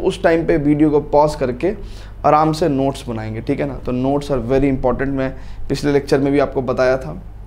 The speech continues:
ठीक है। चलिए तो बात करते हैं area of triangle। तो area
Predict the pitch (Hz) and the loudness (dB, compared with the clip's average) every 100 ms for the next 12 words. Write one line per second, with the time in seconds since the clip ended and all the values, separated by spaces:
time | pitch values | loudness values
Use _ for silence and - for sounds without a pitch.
0 | - - 131 131 - - - - - - | -10 -6 -4 -4 -8 -16 -16 -16 -12 -12
1 | - 139 123 123 151 139 160 170 160 160 | 0 2 4 2 2 4 4 4 4 4
2 | 165 180 180 160 160 165 160 160 131 123 | 4 2 2 4 6 6 6 4 0 0
3 | 117 113 120 151 156 156 - - - - | 0 -4 -4 0 2 0 -8 -14 -14 -14
4 | - - 220 254 269 | -2 4 6 6 6